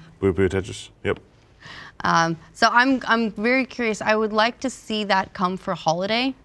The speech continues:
Speaker 2: but I doubt it will, since they'll probably be focusing on the S N E S Classic,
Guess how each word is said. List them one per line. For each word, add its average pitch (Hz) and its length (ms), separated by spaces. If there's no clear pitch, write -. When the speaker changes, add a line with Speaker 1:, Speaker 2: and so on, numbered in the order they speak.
Speaker 2:
but 190 280
I 196 120
doubt 180 260
it 175 80
will, 180 320
since 175 320
they'll 180 220
probably 175 300
be 185 100
focusing 208 420
on 226 140
the 247 100
S 277 220
N 285 80
E 285 80
S 269 100
Classic, 277 400